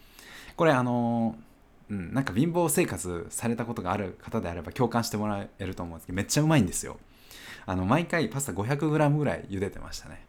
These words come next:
まあもちろん太るんですけどね。で、えーと、なんかでも、ただ同じものばっか食べてると、自分の気持ちが上がらなかったりだとかして、ちょっとなんか暗くなっていく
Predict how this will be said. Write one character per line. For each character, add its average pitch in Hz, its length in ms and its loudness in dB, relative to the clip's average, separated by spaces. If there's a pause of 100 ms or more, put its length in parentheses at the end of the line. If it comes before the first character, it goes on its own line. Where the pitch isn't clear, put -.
(280)
ま 147 120 4
あ - 20 6
も 110 120 6
ち 127 100 -2
ろ 143 60 4
ん 135 40 2
太 170 180 0
る 117 100 4
ん - 60 -4
で - 60 -10
す - 100 -10
け 127 80 -16
ど 107 80 -10
ね。 117 140 -10 (400)
で、 135 280 4
え 131 40 4
ー 120 40 2
と、 127 140 0
な 175 100 4
ん 143 60 -2
か 107 100 -6
で 180 120 4
も、 123 380 2
た 220 100 6
だ 147 200 6
同 165 100 6
じ 247 120 0
も 294 100 0
の 143 80 2
ば 107 100 2
っ - 20 -10
か - 120 -10
食 120 140 -2
べ 98 60 -4
て 90 100 -8
る 85 140 -8
と、 107 220 0
自 95 120 0
分 147 120 0
の 196 60 -2
気 175 140 -2
持 196 120 0
ち 202 120 -4
が 175 140 2
上 156 60 0
が 165 100 2
ら 175 80 0
な 180 100 -4
か 98 120 -2
っ - 60 -12
た 87 100 -10
り 85 80 -6
だ - 60 -10
と - 120 -16
か 87 140 -14
し - 120 -8
て、 110 260 2
ち - 80 -4
ょ 185 40 0
っ - 20 -10
と 156 60 -2
な 143 80 4
ん - 20 0
か 143 60 -6
暗 165 200 2
く 180 120 -4
な 175 100 0
っ 175 100 -6
て - 160 -6
い 85 60 -8
く - 40 -20